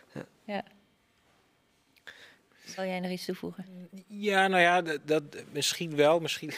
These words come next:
Speaker 3: <laughs> een klein beetje een kritische noot. Het is natuurlijk wel, eh, dat het een voetballer is, hè, die op het
Speaker 2: Ja.
Speaker 3: hoogste niveau,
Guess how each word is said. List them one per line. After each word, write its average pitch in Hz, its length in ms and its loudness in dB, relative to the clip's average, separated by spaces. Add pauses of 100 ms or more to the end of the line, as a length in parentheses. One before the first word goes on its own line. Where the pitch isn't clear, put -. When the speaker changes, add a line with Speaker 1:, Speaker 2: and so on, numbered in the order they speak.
Speaker 3:
<laughs> - 80 -2
een - 100 -10
klein 147 340 2
beetje 131 340 0
een 110 100 -8
kritische 135 480 -6
noot. 107 320 -4
Het - 120 -14
is 131 100 -8
natuurlijk 123 380 -12
wel, 117 280 4 (460)
eh, 113 380 -2
dat 113 220 -2
het 113 280 -8
een 107 140 -6
voetballer 107 640 2
is, - 360 -6
hè, 127 200 -8
die 107 120 -6
op 104 100 -2
het 104 80 -10
Speaker 2:
Ja. 104 60 -12
Speaker 3:
hoogste 120 480 4
niveau, 104 680 4